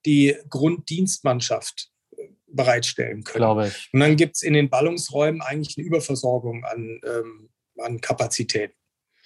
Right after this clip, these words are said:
Speaker 1: Da kumuliert das dann und da kommen sie natürlich dann auch in diese Konkurrenzsituationen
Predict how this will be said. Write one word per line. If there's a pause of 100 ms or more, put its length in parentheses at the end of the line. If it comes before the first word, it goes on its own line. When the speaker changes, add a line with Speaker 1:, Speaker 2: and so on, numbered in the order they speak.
(460)
Speaker 1:
Da
kumuliert
das
dann
und
da
kommen
sie
natürlich
dann
auch
in
diese
Konkurrenzsituationen